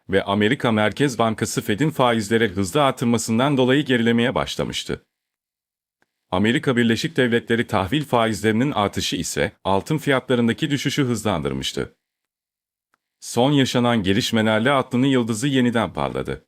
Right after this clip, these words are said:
Peki bu trend devam edecek mi? Uzmanlar, bölgede tansiyonun yükselmesi durumunda altına talebin artacağı görüşünde. Fed'in yılın geri kalan döneminde faiz artırmayabileceğini,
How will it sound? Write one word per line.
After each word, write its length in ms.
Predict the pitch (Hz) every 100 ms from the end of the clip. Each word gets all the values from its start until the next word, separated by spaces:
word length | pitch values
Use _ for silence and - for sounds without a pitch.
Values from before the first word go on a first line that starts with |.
| _ _ _ _ _ _ _ _ _ _ -
Peki 300 | 107 - 117
bu 100 | 147
trend 360 | 135 123 117
devam 320 | 101 98 139 131
edecek 440 | 113 104 113 -
mi? 220 | 82 98 -
Uzmanlar, 640 | 98 87 85 65 65 104 _ -
bölgede 440 | 98 107 104 127
tansiyonun 560 | 131 113 107 113 117 143
yükselmesi 640 | 127 - 107 104 104 147
durumunda 420 | 131 127 120 120
altına 420 | 143 123 - 127 -
talebin 320 | 120 120 143
artacağı 460 | 131 127 113 117
görüşünde. 680 | 104 73 65 - 64 65 - _ _ _ _ _ _ _ _ _ _ _ _
Fed'in 360 | - 107 147
yılın 300 | 147 135 127
geri 220 | 101 120
kalan 360 | - 120 120 117
döneminde 420 | 107 107 107 104
faiz 420 | - 101 104 139
artırmayabileceğini, 1120 | 127 113 - 110 113 104 104 95 71 60 110